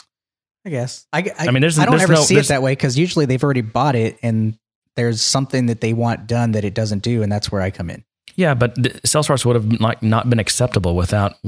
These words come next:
Speaker 2: without the things that you were able to do with it. So you're, you know, you're part of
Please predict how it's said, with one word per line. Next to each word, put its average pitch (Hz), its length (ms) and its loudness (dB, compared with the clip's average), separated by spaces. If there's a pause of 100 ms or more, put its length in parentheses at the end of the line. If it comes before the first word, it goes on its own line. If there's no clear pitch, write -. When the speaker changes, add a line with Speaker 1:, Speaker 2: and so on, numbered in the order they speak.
(120)
Speaker 2:
without 104 280 -2
the 101 60 -4
things 98 260 0
that - 80 -8
you 101 120 0
were 87 80 0
able 78 140 -2
to 80 120 -4
do 98 360 -2
with 78 160 -6
it. - 240 -14
So 101 220 -2
you're, 90 420 0
you 98 60 0
know, 82 80 0
you're 80 240 -4
part 87 260 -4
of 78 220 -8